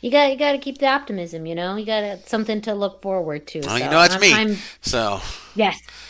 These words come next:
Speaker 1: I'm very excited for it. And you can also get an I Z W shirt at pro wrestling tees dot com, uh, forward slash the chair shot. Not only do we have chair shot shirts there, but we also have shirts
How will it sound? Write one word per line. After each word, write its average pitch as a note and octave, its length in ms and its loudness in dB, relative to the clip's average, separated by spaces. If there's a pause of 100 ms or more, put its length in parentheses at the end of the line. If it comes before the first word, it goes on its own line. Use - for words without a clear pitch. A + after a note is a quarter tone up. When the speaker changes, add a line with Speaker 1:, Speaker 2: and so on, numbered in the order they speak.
(320)
Speaker 1:
I'm A#3 160 4
very A#3 180 6
excited G#3+ 300 2
for G#3 200 2
it. G#3 80 6
And C#4+ 240 2
you E4 140 0
can A4 140 2
also G4+ 200 2
get F#4 260 4
an B3 100 2
I C#4 160 2
Z C#4 120 0
W C4 280 4
shirt A#3 200 -4
at G3+ 140 -4
pro B3 180 -4
wrestling A#3+ 320 -2
tees A#3 240 -6
dot G#3 300 0
com, G#3+ 400 -2 (320)
uh, F#3+ 240 4
forward G3+ 380 -2
slash F#3 320 -2
the F3 100 -14
chair C#4 260 4
shot. B3+ 320 4
Not A#3+ 220 4
only C4+ 240 4
do B3 120 -2
we A#3+ 100 0
have A#3 140 2
chair A3 200 -6
shot G#3+ 260 -4
shirts G#3 300 -6
there, G#3 220 2
but F#3 180 0
we G3 160 0
also A#3+ 300 2
have G#3+ 200 0
shirts G3+ 360 -6